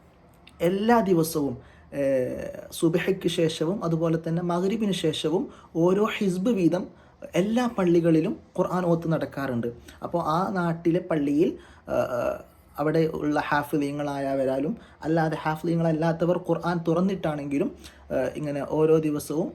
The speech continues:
വൈകുന്നേരവും രാവിലെയുമായിട്ട് ഓരോ ഹിസ്ബ് വെച്ച് ഓതും. എന്തിനാണ് ഇങ്ങനെ ഓതുന്നത് എന്ന് നമ്മൾ ചോദിച്ചപ്പോൾ അവർ പറഞ്ഞത്, ഹാഫിളീങ്ങളാണ് ഇത് ഓതുന്നതെങ്കിൽ അവരുടെ ഹിഫ്ള് ഒന്നുകൂടി ഉറക്കാനും, ഇനി ഹാഫിളീങ്ങളല്ലാത്തവരാണ് ഓതുന്നതെങ്കിൽ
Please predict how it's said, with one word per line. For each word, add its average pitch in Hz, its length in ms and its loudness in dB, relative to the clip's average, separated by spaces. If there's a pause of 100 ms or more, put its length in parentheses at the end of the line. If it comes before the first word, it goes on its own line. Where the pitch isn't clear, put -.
വൈകുന്നേരവും 147 640 0
രാവിലെയുമായിട്ട് 170 720 0
ഓരോ 180 260 2
ഹിസ്ബ് 190 280 0
വെച്ച് 180 220 0
ഓതും. 139 280 0 (380)
എന്തിനാണ് 220 340 2
ഇങ്ങനെ 214 200 0
ഓതുന്നത് 202 440 0
എന്ന് 190 180 0
നമ്മൾ 185 180 2
ചോദിച്ചപ്പോൾ 170 540 0
അവർ 165 200 4
പറഞ്ഞത്, 160 460 0 (440)
ഹാഫിളീങ്ങളാണ് 214 760 2
ഇത് 208 80 0
ഓതുന്നതെങ്കിൽ 202 760 0
അവരുടെ 180 360 2
ഹിഫ്ള് 214 300 2
ഒന്നുകൂടി 190 480 2
ഉറക്കാനും, 165 640 0 (360)
ഇനി 185 340 -2
ഹാഫിളീങ്ങളല്ലാത്തവരാണ് 202 1300 2
ഓതുന്നതെങ്കിൽ 185 640 2